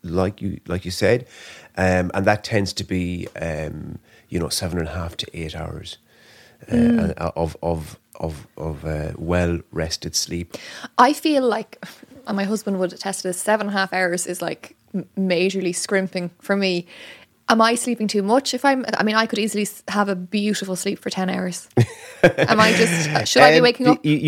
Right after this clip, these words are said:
Speaker 1: you, you, you may fall outside the bell-shaped curve of, of, of, of people. However, if people do find that they're,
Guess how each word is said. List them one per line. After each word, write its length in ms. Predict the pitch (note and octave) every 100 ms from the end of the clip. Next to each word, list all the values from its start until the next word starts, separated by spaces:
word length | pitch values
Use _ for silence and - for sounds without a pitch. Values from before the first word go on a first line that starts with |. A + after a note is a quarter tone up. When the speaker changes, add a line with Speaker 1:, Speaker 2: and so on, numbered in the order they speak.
| D3+
Speaker 1:
you, 200 | D3 D3
you, 200 | D3 C#3+
you 180 | C#3 C#3
may 160 | D3 D#3+
fall 240 | E3 D3
outside 560 | C3+ B2+ - A#2+ A#2+ G2+
the 80 |
bell-shaped 480 | G2 G#2+ G2+ G2 F#2
curve 340 | - G2+ G2 -
of, 200 | - D#4
of, 280 | - D#4+ D4
of, 200 | C#4 B3+
of 200 | F#3 -
people. 340 | G#2+ G2 F2
However, 640 | E2 G2+ A2+ C#3 A2 F2 -
if 220 | G#2 -
people 320 | E3+ F#3 C3+
do 400 | G#2+ A#2 B2 A#2
find 560 | F#2+ - G#2+ G#2 G2+ F#2
that 220 | F2 E2
they're, 340 | - E2+ E2